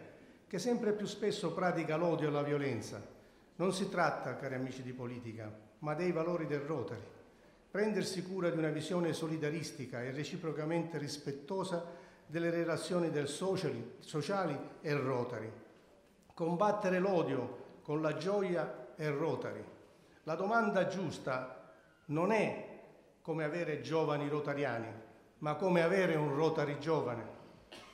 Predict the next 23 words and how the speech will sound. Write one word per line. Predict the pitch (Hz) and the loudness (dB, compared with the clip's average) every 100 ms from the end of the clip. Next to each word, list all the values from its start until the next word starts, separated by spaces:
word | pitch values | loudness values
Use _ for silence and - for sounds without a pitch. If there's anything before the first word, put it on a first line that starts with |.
| - | -18
Le | - 156 | -6 2
nuove | 220 214 | 4 6
generazioni | 208 196 180 180 208 190 175 | 6 4 4 2 2 2 2
questa | 165 156 | 0 -2
domanda | 151 165 170 147 | 0 2 4 4
ce | 139 143 | 2 0
lo | 143 | 0
porranno | 143 139 151 139 | -2 -2 0 0
sempre, | 139 156 127 123 110 | -2 -2 -2 -4 -4
in | |
ogni | 139 139 135 | -2 -2 -4
caso, | 143 110 - 120 - - - | -6 -6 -8 -14 -18 -20 -12
e | 147 | -4
la | 151 | -2
risposta | 165 156 196 190 - 165 - - - - - _ _ _ | -2 -2 -4 -4 -2 -6 -6 -14 -20 -20 -20 _ _ _
non | 170 190 | 0 2
è | 202 170 160 | 2 2 0
essere | 156 - 147 143 | -2 -2 -2 -2
con | 143 131 | 0 0
loro, | 127 113 110 110 | 0 0 -4 -6
ma | 127 135 | -4 -2
essere | 175 175 - 160 147 | 0 0 -2 -2 0
loro, | 147 143 113 110 - - - | 0 0 -2 -6 -10 -16 -20